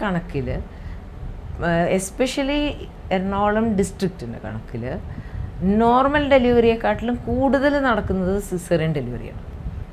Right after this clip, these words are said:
അതായത്, ഇപ്പോഴത്തെ സ്ത്രീകൾ നോർമലായിട്ട് പ്രസവിക്കുന്നില്ല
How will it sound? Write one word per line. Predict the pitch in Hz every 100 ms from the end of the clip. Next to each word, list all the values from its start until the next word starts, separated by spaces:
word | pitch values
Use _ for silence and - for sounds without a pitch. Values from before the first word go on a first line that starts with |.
| - - -
അതായത്, | 185 220 233
ഇപ്പോഴത്തെ | 247 226 - 285 302 302 311
സ്ത്രീകൾ | - 254 240 180 175 175 - - - 175
നോർമലായിട്ട് | 190 190 220 240 247 214 233
പ്രസവിക്കുന്നില്ല | 220 185 190 185 180 220 202 165 127 139